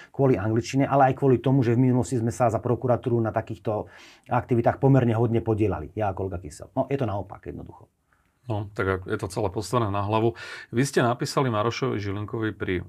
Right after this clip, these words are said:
Speaker 2: odchode vlastne list, ktorý bol medializovaný.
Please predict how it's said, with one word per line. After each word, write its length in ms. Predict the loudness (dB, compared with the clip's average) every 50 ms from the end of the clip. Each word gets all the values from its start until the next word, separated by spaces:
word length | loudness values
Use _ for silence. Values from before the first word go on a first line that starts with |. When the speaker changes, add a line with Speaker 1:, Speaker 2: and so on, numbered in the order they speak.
| -10 -10
Speaker 2:
odchode 480 | -8 -8 -8 -8 -6 -4 -4 -2 -2 -2
vlastne 480 | -2 -4 -4 -4 -6 -6 -4 -4 -2
list, 240 | -2 -2 -4 -6 -6
ktorý 160 | -8 -6 -6
bol 240 | -4 -4 -4 -4 -4
medializovaný. 880 | -4 -4 -2 -2 -2 -2 -2 -4 -4 -4 -4 -2 -2 -2 -4 -4 -6